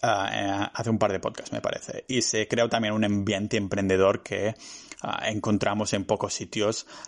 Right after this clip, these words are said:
a la vez de una, bueno, una residencia fiscal portuguesa que es muy atractivo, que solo se paga un diez por ciento de impuestos si los ingresos, bueno, vienen de fuera.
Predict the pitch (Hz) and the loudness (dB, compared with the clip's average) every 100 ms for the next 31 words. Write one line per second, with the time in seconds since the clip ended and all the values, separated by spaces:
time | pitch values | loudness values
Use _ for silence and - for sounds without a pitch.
0 | - 110 95 101 98 104 101 107 101 101 | -8 -2 0 0 2 4 4 4 2 2
1 | 101 98 92 - - 202 - 120 123 156 | 2 0 0 -2 2 2 2 2 2 2
2 | 123 - 117 131 147 135 113 - 127 123 | 2 2 2 2 2 2 2 2 0 0
3 | 117 104 107 160 - 107 120 139 160 110 | 2 2 2 -2 -2 0 4 6 6 4
4 | - 147 139 127 113 - 113 123 - 113 | 0 4 4 4 0 0 -2 0 0 2
5 | 104 110 110 - 101 - 101 98 98 - | 2 2 2 0 -2 -2 0 2 2 2
6 | 110 - - - - - - - - - | 2 0 -8 -8 -8 -10 -18 -18 -6 0
7 | 117 113 110 - 104 107 107 104 120 104 | 2 2 0 0 0 2 2 2 2 0
8 | 98 95 - - | 0 -2 -2 -2